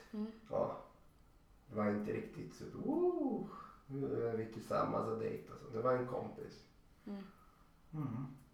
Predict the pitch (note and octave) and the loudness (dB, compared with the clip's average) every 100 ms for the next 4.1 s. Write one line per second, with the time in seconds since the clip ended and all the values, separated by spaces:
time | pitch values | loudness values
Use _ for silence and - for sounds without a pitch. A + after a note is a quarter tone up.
0 | - G2+ B2 C3+ B2+ B2+ B2 A#2+ A#2 - | -6 2 4 4 4 6 6 4 2 2
1 | A2+ B2 B2 - _ _ _ _ - A2 | 4 6 6 4 _ _ _ _ 2 4
2 | - A#2+ - B2 - - G#2 G#2+ G2 G2+ | 4 0 6 8 8 2 2 4 4 4
3 | - - - C3+ - G#2 G#2 B2 C#3+ B2+ | 2 0 -6 -12 -4 -4 0 4 4 4